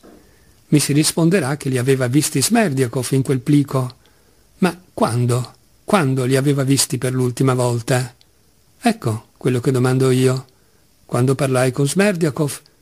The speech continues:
lui mi disse di averli visti due giorni prima della catastrofe. Ma perché? Non potrei ipotizzare, ad esempio, anche solo la circostanza che al vecchio Fyodor Pavlovich, serrato in casa,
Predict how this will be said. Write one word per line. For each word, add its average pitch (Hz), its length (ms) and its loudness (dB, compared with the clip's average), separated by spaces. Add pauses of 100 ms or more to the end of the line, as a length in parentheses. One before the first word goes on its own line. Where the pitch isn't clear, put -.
(140)
lui 165 340 2 (180)
mi 147 120 2
disse 143 280 0
di 143 100 2
averli 139 280 0
visti 151 360 0
due 139 240 2
giorni 139 520 0
prima 135 320 0
della 131 200 -2
catastrofe. 120 840 -2 (960)
Ma 175 180 -2 (160)
perché? 113 580 -2 (500)
Non 135 200 2
potrei 147 400 2
ipotizzare, 135 760 0
ad 131 120 -2
esempio, 143 680 2 (420)
anche 165 320 0
solo 135 300 0
la 131 80 -2
circostanza 139 840 0
che 147 140 0
al 131 120 0
vecchio 143 360 -2
Fyodor 139 360 -2
Pavlovich, 135 600 0
serrato 143 560 0
in 147 120 2
casa, 143 500 0